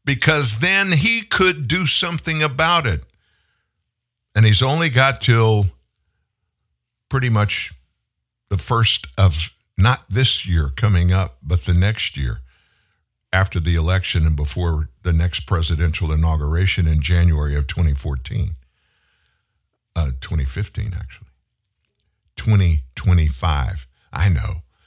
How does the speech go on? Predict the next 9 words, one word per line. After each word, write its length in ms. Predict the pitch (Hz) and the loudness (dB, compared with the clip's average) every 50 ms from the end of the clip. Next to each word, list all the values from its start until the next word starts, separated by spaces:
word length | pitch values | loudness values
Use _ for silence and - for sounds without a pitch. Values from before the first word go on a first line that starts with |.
| _ _ _ _ _ _ _ _ _ - | _ _ _ _ _ _ _ _ _ -4
I 140 | - 87 95 | 0 2 2
know 180 | 92 78 67 | 2 2 0
somebody 420 | 67 - - 95 85 85 80 80 78 | -2 0 0 0 2 2 2 0 0
out 220 | 82 82 78 - | 0 0 -2 -2
there 160 | - 80 69 | -2 -2 -2
hollered 460 | 69 - 80 80 85 85 78 78 73 | 0 0 0 0 0 0 0 -2 -4
that, 180 | 62 67 64 60 | -2 -4 -4 -2
I'm 160 | 65 64 62 | -2 -2 -2
sure. 400 | 62 - - 82 76 62 55 - | -2 -4 -4 -4 -6 -6 -6 -8